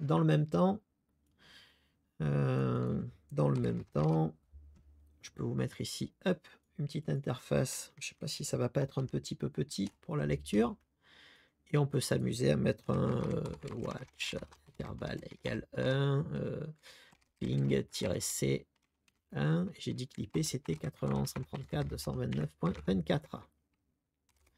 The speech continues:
Pourquoi je m'embête à faire un watch et que je laisse pas un ping tout court ? Ben, ça m'évite de pourrir le tampon, euh,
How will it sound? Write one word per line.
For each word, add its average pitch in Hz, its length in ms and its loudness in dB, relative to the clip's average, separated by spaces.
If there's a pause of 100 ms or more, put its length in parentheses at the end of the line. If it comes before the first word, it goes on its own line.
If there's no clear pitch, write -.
(960)
Pourquoi 165 440 6
je 151 100 8
m'embête 131 420 6
à 120 60 4
faire 123 180 4
un 120 100 4
watch 123 340 4
et 120 60 0
que 123 60 0
je 110 80 4
laisse 110 160 2
pas - 120 4
un 117 140 6
ping 123 300 2
tout - 120 -6
court ? - 240 -2
Ben, 113 80 0
ça 110 100 0
m'évite 110 220 0
de 110 80 0
pourrir 113 360 2
le 117 80 2
tampon, 110 500 0
euh, - 60 -6